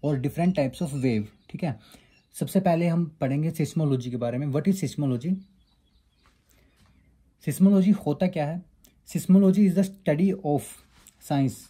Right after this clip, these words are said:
in which we discuss about the earthquake and the elastic waves।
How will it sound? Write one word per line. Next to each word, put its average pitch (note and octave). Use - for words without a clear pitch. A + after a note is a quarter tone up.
in F3
which F#3+
we G3
discuss F3+
about B2+
the D3+
earthquake E3
and D3+
the G3+
elastic D#3
waves। -